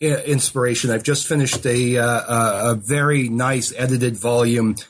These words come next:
called Anthropocene or Capitalocene with an absolutely beautiful essay by Donna Haraway. Uh, she, uh, as m-, listeners may know,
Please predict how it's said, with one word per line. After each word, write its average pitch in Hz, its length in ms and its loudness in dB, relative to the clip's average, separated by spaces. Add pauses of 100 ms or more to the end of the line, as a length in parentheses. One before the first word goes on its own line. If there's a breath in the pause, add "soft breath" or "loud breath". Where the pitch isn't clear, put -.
called 117 220 -2
Anthropocene 127 760 0
or 110 120 0
Capitalocene 123 1000 0 (380 loud breath)
with 127 720 0 (100)
an 131 180 -2
absolutely 139 520 0
beautiful 127 640 0
essay 107 480 0
by 107 400 0
Donna 101 300 0
Haraway. 98 640 0 (560 loud breath)
Uh, 117 220 0
she, 208 640 0
uh, 139 220 2
as 131 240 0
m-, 143 220 0
listeners 147 540 0
may 127 220 2
know, 120 360 0